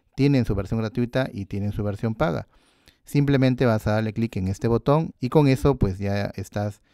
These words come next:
este, saltando la publicidad. Y después clic en el botón Finish. Y listo, ya tienes tu cuenta creada. El entorno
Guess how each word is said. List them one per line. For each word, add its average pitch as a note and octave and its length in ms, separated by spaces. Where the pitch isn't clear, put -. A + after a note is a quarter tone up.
este, F#2 460
saltando A#2+ 760
la G#2 220
publicidad. G2 560
Y A#2+ 100
después C3 420
clic A#2 260
en G#2+ 80
el G2+ 80
botón D3+ 420
Finish. - 560
Y B2 80
listo, C#3+ 440
ya C3 240
tienes B2 280
tu - 100
cuenta G2+ 260
creada. F#2+ 400
El C3 140
entorno F3+ 600